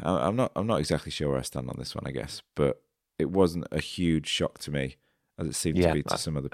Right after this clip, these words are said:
Speaker 2: I
Speaker 1: people.
Speaker 2: agree. Yeah, I wasn't surprised either. I, I completely agree there, Simon. When, when you told me the news, it was kinda like,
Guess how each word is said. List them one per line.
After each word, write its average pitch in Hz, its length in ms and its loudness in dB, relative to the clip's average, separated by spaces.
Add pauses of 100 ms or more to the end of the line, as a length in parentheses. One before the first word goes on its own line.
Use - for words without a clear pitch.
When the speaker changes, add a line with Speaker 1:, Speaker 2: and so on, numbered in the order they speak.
Speaker 2:
I - 40 -2
Speaker 1:
people. - 20 0
Speaker 2:
agree. 50 280 -4 (960)
Yeah, 104 140 10
I 117 60 12
wasn't 101 220 8
surprised 90 440 6
either. 87 340 6 (100)
I, 90 220 6
I 87 40 4
completely 85 400 -2
agree 82 200 4
there, 82 100 6
Simon. 85 280 2
When, 90 240 2
when 95 140 4
you 90 80 2
told 87 220 2
me 87 60 2
the 85 60 2
news, 82 440 0 (420)
it 87 120 2
was 87 120 2
kinda 92 220 6
like, 85 300 6